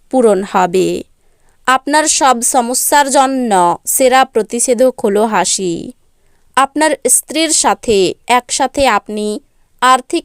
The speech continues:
বিষয় নিয়ে আলোচনা করতে পারেন এবং আপনার ভবিষ্যতের জন্য আপনার সম্পদের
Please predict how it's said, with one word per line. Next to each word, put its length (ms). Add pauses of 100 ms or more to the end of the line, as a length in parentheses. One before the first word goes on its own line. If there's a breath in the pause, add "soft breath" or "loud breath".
বিষয় 380
নিয়ে 280 (200)
আলোচনা 580
করতে 380 (100)
পারেন 340 (880)
এবং 300
আপনার 400
ভবিষ্যতের 680
জন্য 300 (140)
আপনার 360
সম্পদের 680